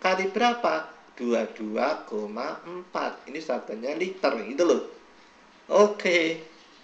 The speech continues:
Ya, kita ringkas di sini. Ya. Heeh. Tujuh belas dengan tiga empat. Ini, ini satu, sini du-,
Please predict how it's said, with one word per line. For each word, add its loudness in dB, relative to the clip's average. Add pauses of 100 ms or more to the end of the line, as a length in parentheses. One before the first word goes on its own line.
(520)
Ya, -10 (260)
kita 8
ringkas 0
di 0
sini. -2 (1700)
Ya. -2 (2250)
Heeh. -12 (1400)
Tujuh -2
belas 0 (240)
dengan 0
tiga 0
empat. -2 (1300)
Ini, -6
ini -4
satu, 0
sini 0
du-, 2